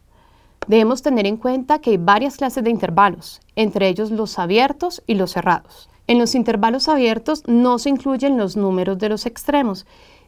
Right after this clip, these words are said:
y el signo de la inecuación es menor que o mayor que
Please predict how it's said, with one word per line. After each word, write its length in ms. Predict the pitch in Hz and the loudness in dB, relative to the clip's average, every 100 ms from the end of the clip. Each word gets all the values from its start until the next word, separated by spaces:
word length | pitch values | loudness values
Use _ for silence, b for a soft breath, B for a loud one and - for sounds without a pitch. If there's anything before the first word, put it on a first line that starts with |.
| - | 2
y 80 | |
el 140 | 220 196 | 2 2
signo 440 | - 240 240 262 | -2 -2 0 -2
de 120 | 254 | -2
la 80 | 262 | -2
inecuación 640 | 269 277 277 294 285 269 - | 0 -2 -2 -4 -2 -4 -2
es 220 | 208 196 | -4 -2
menor 480 | 208 220 233 262 294 | -2 0 0 -2 -4
que 280 | - 277 - _ _ | 0 0 0 _ _
o 240 | 269 294 | 4 4
mayor 520 | 233 214 185 180 165 - | 2 -2 -2 -2 -6 -8
que 260 | - 160 | -10 -10